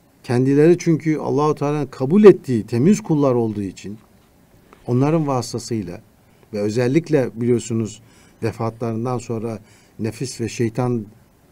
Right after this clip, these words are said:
da olmadığı için onların, e, efendim aradaki hani hayatlarında onlar da bizim gibi insanlar olacak.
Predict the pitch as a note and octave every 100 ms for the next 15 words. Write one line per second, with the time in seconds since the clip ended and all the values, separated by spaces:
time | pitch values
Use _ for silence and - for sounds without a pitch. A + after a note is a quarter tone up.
0 | A2 B2 A#2+ A#2+ A#2 A2+ G3+ - E3+ -
1 | _ _ _ _ _ _ _ _ _ _
2 | _ - G#2+ B2 B2+ C#3 C#3 - B2+ B2
3 | B2 B2 A#2+ A#2+ B2+ A2+ - - A#2+ B2
4 | B2 - C#3+ A2+ A2+ F#2+ - - A2+ A#2
5 | A2+ B2 A#2+ A#2+ C3 A2+ - _ _ _
6 | _ - A#2 A#2 C#3+ C#3 A2+ G#2 G#2+ A2
7 | G2 F#2+ F#2+ G2 A2+ A2 G#2+ G#2 F#3